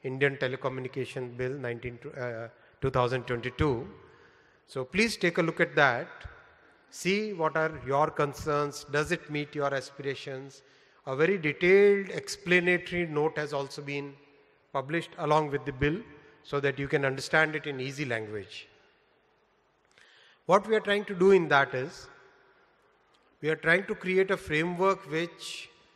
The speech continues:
is a very interactive framework.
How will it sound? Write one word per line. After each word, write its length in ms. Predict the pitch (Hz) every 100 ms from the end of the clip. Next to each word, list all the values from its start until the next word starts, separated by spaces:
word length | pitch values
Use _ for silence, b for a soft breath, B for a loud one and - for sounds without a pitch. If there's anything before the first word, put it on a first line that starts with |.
| _ _ _ _ _ _ _ _ _ _ _ _ _ _ _ _ _ _ _ _ _ _ -
is 520 | 165 165 170 - - - - _ _ _ _ _ _ _ -
a 100 | 147
very 340 | 135 170 208 202
interactive 680 | 175 170 202 202 190 - 190
framework. 800 | - 143 127 117 107 104 - -